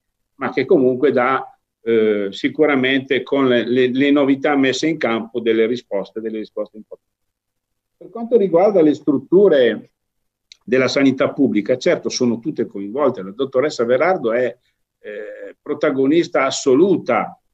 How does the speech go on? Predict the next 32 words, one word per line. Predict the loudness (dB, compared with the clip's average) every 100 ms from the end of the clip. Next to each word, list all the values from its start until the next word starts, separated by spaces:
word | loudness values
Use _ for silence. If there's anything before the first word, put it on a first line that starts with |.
| _ _ _
della | 0 4 4 4 2 -2 -6
unità | -2 -2 0 0
di | -2
crisi | -2 0 2 0 0 -2 -4
e | -2 0 0 -2
di | -8 -2
questo | 0 0 2 4 6 4 -6 _ _ _ -6
importante | -4 -2 -2 -2 -2 0 0 0 2
lavoro | 2 2 4 4 2
che | -4
sta | -8 -8
facendo | -8 -6 -4 -4 -4
sul | -8 -12 -6
territorio. | -6 -6 -10 -6 -4 -4 -8 -16 -10
Il | 0 4 6 6 2 0 _ _ _
responsabile | -4 -4 0 -2 0 2 4 4 2
sanitario | 2 2 2 0 0 2 2 0
dell'unità | 0 2 0 0 -2
di | -2
crisi | -2 0 2 0 -2 -4 -6 -10 _ _
è | -2 0
il | 2 2
dirigente | 2 2 2 2 0 2 2
di | 0
igiene | 0 0
e | 0
sanità | -2 -2 -2 -4
pubblica, | -2 -2 -2 -4 -8 -10
il | -14
dottor | -16 -18 -16
Ruffier, | -16 -4 -2 0
quindi | 0 0